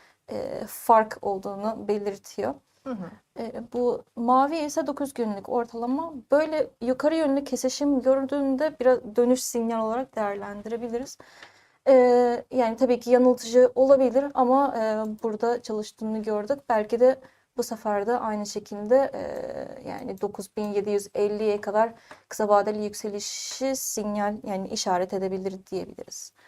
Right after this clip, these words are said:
Speaker 1: E,
Speaker 2: Teşekkürler.
Speaker 1: önerileriyle devam edelim mi?
Speaker 2: Teknik analizlere bakalım, günlük önerilere. İlk, e, hissemiz Doğaş.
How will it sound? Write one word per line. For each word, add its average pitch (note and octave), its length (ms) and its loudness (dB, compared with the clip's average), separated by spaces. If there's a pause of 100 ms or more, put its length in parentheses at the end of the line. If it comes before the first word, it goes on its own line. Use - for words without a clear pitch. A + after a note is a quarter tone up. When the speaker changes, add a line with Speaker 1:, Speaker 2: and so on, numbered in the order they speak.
(640)
Speaker 1:
E, A3 300 -6 (340)
Speaker 2:
Teşekkürler. F#3 960 -12
Speaker 1:
önerileriyle A3+ 760 -4 (160)
devam A3+ 260 -8
edelim C4 240 -10
mi? G#3 120 -10
Speaker 2:
Teknik F4+ 460 -12
analizlere D#4+ 680 -4
bakalım, D4+ 480 -6
günlük G3 520 -14
önerilere. G3+ 840 -4
İlk, - 640 -16
e, A3+ 180 -8
hissemiz A#3 640 -8
Doğaş. G3 520 2